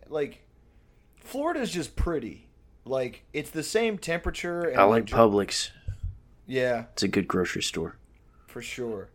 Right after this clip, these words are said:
Speaker 1: Uh, it's the same general insanity and temperature as Texas. I think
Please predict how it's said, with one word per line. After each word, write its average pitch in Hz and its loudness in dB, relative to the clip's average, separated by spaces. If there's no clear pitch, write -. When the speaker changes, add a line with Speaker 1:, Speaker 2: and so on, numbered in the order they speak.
Speaker 1:
Uh, 110 -4
it's 143 -10
the 175 -6
same 254 0
general 160 2
insanity 139 -4
and 110 -8
temperature 131 -4
as 135 -6
Texas. 135 -2
I 131 -2
think 151 2